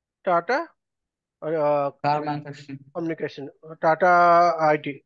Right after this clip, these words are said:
Speaker 1: ఐటీ సొల్యూషన్ అనుకో. టీ, ఓకే? So,
Speaker 2: Yes, sir.
Speaker 1: ఇట్లాగా, ఆ, డిఫరెంట్ డిఫరెంట్‌గా కంపెనీ కోడ్స్ ఉన్నాయి. So,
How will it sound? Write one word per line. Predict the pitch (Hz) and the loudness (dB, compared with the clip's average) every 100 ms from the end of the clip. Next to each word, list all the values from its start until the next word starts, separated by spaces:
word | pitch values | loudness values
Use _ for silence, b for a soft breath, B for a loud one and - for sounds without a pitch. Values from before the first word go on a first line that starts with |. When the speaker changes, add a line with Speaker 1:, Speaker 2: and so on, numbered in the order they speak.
| - | -12
Speaker 1:
ఐటీ | 165 170 | -12 -8
సొల్యూషన్ | 170 156 151 160 | -4 -2 -2 -4
అనుకో. | 139 147 143 _ _ _ _ _ _ | -6 -8 -14 _ _ _ _ _ _
టీ, | 160 131 - 156 | -12 -12 -14 -14
ఓకే? | 156 247 _ _ _ _ _ _ _ - | -10 -12 _ _ _ _ _ _ _ 0
So, | 185 | 4
Speaker 2:
Yes, | 170 170 | 4 2
sir. | 131 | -2
Speaker 1:
ఇట్లాగా, | - _ _ 240 220 214 214 208 208 - | -16 _ _ -2 2 2 4 4 2 0
ఆ, | 180 165 160 | 2 4 4
డిఫరెంట్ | 160 170 190 190 | 2 -2 -4 -2
డిఫరెంట్‌గా | 180 185 175 180 247 240 214 175 - _ | -2 -4 -6 -2 0 2 2 -2 -8 _
కంపెనీ | 190 180 | -6 -4
కోడ్స్ | 165 147 - | -6 -8 -10
ఉన్నాయి. | 143 127 - 233 | -18 -18 -6 0
So, | 262 | 0